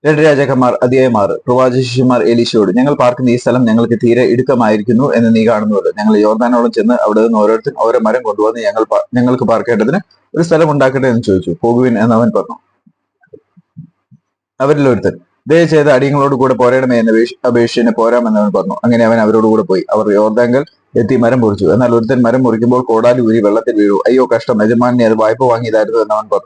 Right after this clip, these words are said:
നിലവിളിച്ചു. "അതെവിടെ വീണു?" എന്ന് ദൈവപുരുഷൻ ചോദിച്ചു. അവൻ ആ സ്ഥലം അവനെ കാണിച്ചു. അവൻ ഒരു കോൽ വെട്ടി അവിടെ എറിഞ്ഞു. ആ ഇരുമ്പ് പൊങ്ങി വന്നു. "അതെടുത്തു കൊള്ളുക" എന്ന് അവൻ പറഞ്ഞു. അവൻ കൈ നീട്ടി അതെടുത്തു. അനന്തരം അരാം രാജാവിന് ഇസ്രായേലി-, ഇസ്രായേലിനോട് യുദ്ധമുണ്ടായി.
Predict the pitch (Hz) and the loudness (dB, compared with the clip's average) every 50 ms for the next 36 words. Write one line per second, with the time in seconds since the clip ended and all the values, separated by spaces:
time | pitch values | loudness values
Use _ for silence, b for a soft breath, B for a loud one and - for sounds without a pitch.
0 | - 120 117 117 120 110 113 110 107 98 - - - _ _ _ _ _ _ _ | -6 -4 -2 -2 0 0 0 0 0 -2 -6 -10 -18 _ _ _ _ _ _ _
1 | _ _ - - 123 127 127 135 135 135 131 135 131 135 131 127 127 117 117 120 | _ _ -6 -2 0 2 2 2 0 0 0 0 0 2 2 2 2 2 2 2
2 | 117 117 117 - 127 120 107 101 98 90 92 87 - _ _ _ _ - - 117 | 2 0 0 0 0 0 0 0 -2 -2 -4 -8 -8 _ _ _ _ -8 -4 -2
3 | 123 123 123 131 131 131 127 123 120 120 117 120 117 113 113 110 110 90 87 101 | -2 -2 0 -2 0 0 0 0 0 0 0 0 0 0 -2 -2 -4 -4 -2 0
4 | 120 123 117 117 110 117 117 123 123 120 113 110 104 147 175 170 - _ _ - | 0 2 0 0 0 0 0 0 0 0 -2 -2 0 -2 -2 -2 -6 _ _ -6
5 | 117 117 120 117 110 101 92 98 92 - 95 113 117 117 113 117 120 120 110 117 | -2 0 0 2 0 0 0 -4 -6 -2 0 0 0 0 0 0 0 0 0 0
6 | 117 120 127 113 98 92 90 87 87 104 113 123 117 110 - 127 120 123 117 123 | 0 0 2 0 0 -2 -2 -4 -4 -2 0 0 -2 0 0 0 0 2 2 2
7 | 120 117 107 110 110 110 107 - 101 95 95 85 80 _ _ _ _ - 117 123 | 2 2 0 0 0 0 0 -2 -2 -4 -4 -8 -14 _ _ _ _ -6 -4 -2
8 | 120 139 139 139 143 143 127 113 127 120 120 110 101 101 - 104 85 95 117 127 | 0 0 0 0 0 0 0 0 0 2 2 0 -2 -2 -2 -2 0 0 2 2
9 | 117 120 123 123 117 - - 120 131 127 123 127 120 120 117 120 113 117 123 113 | 2 2 0 0 -2 -4 -2 -2 0 0 0 0 0 2 2 2 0 0 -2 -2
10 | - - 120 117 120 120 117 107 - _ - - 120 - 123 123 123 123 123 120 | -2 -2 0 0 2 2 2 0 -2 _ -6 -6 -4 -2 0 0 2 2 0 0
11 | 117 107 117 110 123 123 113 107 104 101 95 | 2 0 2 2 2 0 2 2 0 0 -2